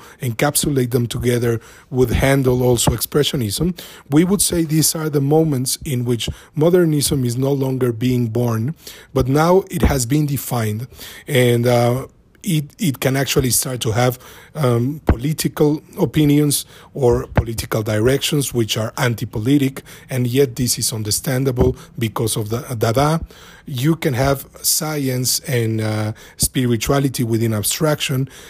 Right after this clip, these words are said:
and yet this is understandable within art because the world has changed. Uh, you can have emotions, psychology, uh, human beings and feelings within the expressionists or the surrealists movements,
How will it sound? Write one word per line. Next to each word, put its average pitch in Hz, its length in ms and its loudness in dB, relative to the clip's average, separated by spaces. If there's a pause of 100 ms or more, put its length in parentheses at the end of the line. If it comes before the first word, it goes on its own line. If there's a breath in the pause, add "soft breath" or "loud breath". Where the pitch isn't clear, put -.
(280 loud breath)
and 127 320 -2
yet 156 260 2
this 156 220 0
is 151 140 -2
understandable 135 800 0
within 113 340 -2
art 139 380 -2
because 120 340 -4
the 113 80 -4
world 117 300 -2
has 107 200 -4
changed. 160 640 -2 (460 loud breath)
Uh, 131 460 -2
you 147 180 2
can 175 160 0
have 135 300 2
emotions, 139 720 2 (180 loud breath)
psychology, 135 960 0 (360 loud breath)
uh, 113 520 0
human 143 460 2
beings 135 440 2
and 110 160 -2
feelings 127 560 2 (320 loud breath)
within 123 380 4
the 117 140 2
expressionists 139 680 -2
or 117 80 -2
the 107 80 -2
surrealists 127 720 -2 (300 loud breath)
movements, 147 560 2